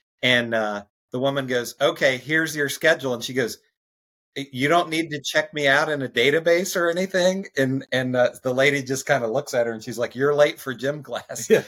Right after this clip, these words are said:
Speaker 1: And then they do a few like that where she's like, "Se-, uh, security here is terrible," <laughs> you know? And, but it's really funny how they, they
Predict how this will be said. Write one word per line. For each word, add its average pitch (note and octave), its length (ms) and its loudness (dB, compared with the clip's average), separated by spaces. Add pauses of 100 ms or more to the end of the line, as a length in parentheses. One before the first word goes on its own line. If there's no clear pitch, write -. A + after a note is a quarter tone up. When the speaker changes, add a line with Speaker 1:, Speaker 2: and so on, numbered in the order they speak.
(100)
Speaker 1:
And D#3 120 0
then E3+ 240 0 (160)
they E3+ 140 4
do F#3+ 240 8
a C4+ 80 10
few F3 220 -2 (440)
like D3 140 -2
that C#3+ 180 2
where C3+ 120 0
she's C3 260 -4
like, A2 200 2
"Se-, - 280 -6
uh, B2 140 -8
security F3+ 640 -2
here B2+ 220 4
is G#2 180 -2
terrible," A#2 640 0
<laughs> - 120 -6
you D3+ 120 -8
know? C3 200 -8 (200)
And, C#3+ 160 -12 (300)
but D#3+ 120 4
it's E3 160 0
really F3 420 4
funny D#3+ 440 0
how C3 200 0
they, A2+ 240 -2 (100)
they A#2 160 -4